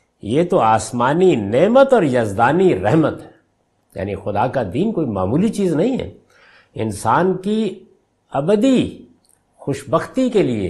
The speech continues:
ये दीन आया है। यानी अल्लाह ताला के इस अजीम फैसले का ज़हूर होना है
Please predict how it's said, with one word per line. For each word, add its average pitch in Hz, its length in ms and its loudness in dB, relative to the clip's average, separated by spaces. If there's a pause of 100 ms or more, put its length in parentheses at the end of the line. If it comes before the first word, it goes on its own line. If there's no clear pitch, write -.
(140)
ये 110 120 -6
दीन 107 220 -6
आया 90 220 -8
है। 78 220 -14 (560)
यानी 120 240 -2
अल्लाह 127 280 -2
ताला 151 380 0
के 175 200 -4
इस 139 180 -6
अजीम 196 380 2
फैसले 170 460 0
का 147 160 -2
ज़हूर 120 320 0
होना 101 320 0
है 78 320 -10